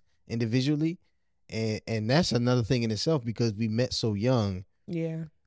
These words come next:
Speaker 1: that, that becoming an individual becomes that much harder because you're doing life with somebody else at your youngest
Speaker 2: Heavy.
Speaker 1: years. You know what I'm saying?
Speaker 2: Heavy. You know what I mean? We were doing life together.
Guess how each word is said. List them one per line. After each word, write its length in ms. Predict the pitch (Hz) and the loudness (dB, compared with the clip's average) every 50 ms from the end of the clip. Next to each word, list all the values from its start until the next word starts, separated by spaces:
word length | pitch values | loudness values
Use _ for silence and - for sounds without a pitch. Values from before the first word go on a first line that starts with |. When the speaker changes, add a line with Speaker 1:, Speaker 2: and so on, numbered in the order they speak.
| - 196 | -12 -4
Speaker 1:
that, 320 | 196 120 113 107 98 - - - | -2 0 0 0 0 -2 -6 -6
that 280 | - 123 113 101 - _ | -4 -4 -4 -4 -6 _
becoming 640 | - 117 113 101 - - 139 143 143 139 131 123 117 - - | -4 -4 -4 -4 -2 0 0 2 2 2 2 0 -2 -4 -6
an 120 | 110 110 - | -8 -8 -6
individual 760 | - 127 131 117 107 101 107 147 160 147 123 123 117 107 104 95 | -4 -2 0 0 -2 2 4 4 4 4 4 2 0 0 0 -2
becomes 420 | 92 110 107 - 131 120 107 92 | -4 -6 -4 -2 0 -2 0 0
that 160 | 110 117 107 | -2 -2 -2
much 160 | 110 107 - | -4 -4 -4
harder 320 | - - 127 127 117 107 104 | -2 2 2 4 4 2 0
because 380 | 87 98 92 - 110 104 98 | -2 -4 -4 -2 -4 -2 -2
you're 100 | 104 113 | -2 -2
doing 280 | 101 95 123 123 117 107 | -2 0 0 0 0 0
life 200 | 104 113 117 104 - | 0 0 0 -2 -4
with 80 | - 101 | -6 -8
somebody 340 | - 110 101 104 104 95 101 | -6 -6 -4 -4 -4 -2 -2
else 240 | 101 104 95 - - _ _ _ _ _ _ _ _ _ - | -4 -4 -6 -8 -12 _ _ _ _ _ _ _ _ _ -6
at 160 | 117 - - | -6 -4 -2
your 80 | 123 113 | -2 -2
youngest 420 | 101 95 - 190 190 190 160 160 | -2 0 2 2 4 4 2 2
Speaker 2:
Heavy. 100 | 143 127 | 0 2
Speaker 1:
years. 280 | 127 135 123 98 92 95 | 2 2 2 0 0 0
You 80 | 120 139 | 2 2
know 60 | 143 | 4
what 40 | 135 | 4
I'm 80 | 135 | 4
saying? 380 | 120 143 143 151 160 165 170 160 - | 4 4 2 2 2 0 -2 -2 2
Speaker 2:
Heavy. 460 | 190 196 190 160 165 151 135 139 135 - _ - | 2 2 4 2 2 0 -2 -4 -10 -14 _ -8
You 140 | 175 170 170 | 0 2 4
know 60 | 196 | 4
what 60 | 202 | 4
I 40 | 208 | 4
mean? 280 | 208 214 208 208 214 - _ - | 2 0 -4 -4 -8 -12 _ -4
We 160 | - 185 220 | -2 0 0
were 80 | 214 202 | 0 2
doing 200 | 180 180 175 165 | 0 0 0 -2
life 220 | 165 156 156 170 - | -2 -4 -4 -4 -6
together. 480 | - 151 156 156 151 139 147 139 135 | -2 0 2 2 2 0 -2 -4 -4